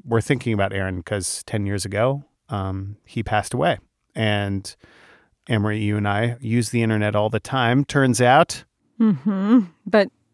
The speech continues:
Speaker 2: neither of us are experts, per se, in Aaron, even though we have some context and some history and some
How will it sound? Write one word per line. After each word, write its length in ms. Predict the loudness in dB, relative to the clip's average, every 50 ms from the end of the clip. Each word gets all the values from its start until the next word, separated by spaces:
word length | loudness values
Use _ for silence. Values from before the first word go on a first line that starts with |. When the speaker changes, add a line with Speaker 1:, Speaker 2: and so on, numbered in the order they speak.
| _ _ _ 2
Speaker 2:
neither 380 | 4 4 6 6 6 4 4
of 80 | 4 4
us 180 | 2 2 2
are 120 | 2 2 2
experts, 720 | 2 0 -2 -4 -4 -2 -2 -2 -2 -4 -8 -12 -12 -14 -18 _ _ -4
per 140 | -4 -2 -2
se, 400 | -2 -2 -2 0 0 0 0 0
in 100 | -2 -2
Aaron, 300 | -2 0 0 0 0 0
even 220 | -2 -2 -2 0
though 120 | 0 0
we 120 | 0 0 0
have 260 | 0 0 -2 -2 -2
some 200 | -2 -2 -2 -2
context 600 | -2 -2 -2 -2 0 -2 -2 -4 -4 -4 -4 -4
and 100 | -4 -2
some 160 | -2 -2 0
history 520 | 0 0 0 -2 -2 -2 -2 0 0 0 0
and 140 | 0 -2
some 360 | -2 -4 -4 -4 -2 -4 -4